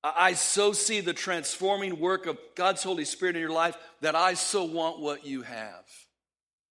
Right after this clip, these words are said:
Not, "I want to be a church member like you are." Not, "I want to sing in the choir like you do."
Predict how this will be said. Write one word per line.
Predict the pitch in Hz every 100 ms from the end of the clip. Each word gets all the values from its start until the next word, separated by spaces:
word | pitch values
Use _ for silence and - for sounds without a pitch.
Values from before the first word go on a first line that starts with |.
| _ _ _ _ -
Not, | 202 220
"I |
want | 180 190 185
to |
be | 170
a | 147
church | - 170 156 165
member | 156 143
like | 131 123
you | 156 151
are." | 147 143 143 139 - _ _ _ _ _ _ _ _ _ _ -
Not, | 160 190
"I | 175
want | 170
to | 160
sing | - 156
in | 143
the |
choir | 135 156 147 143
like | 135 127 143
you | 135
do." | 139 135 131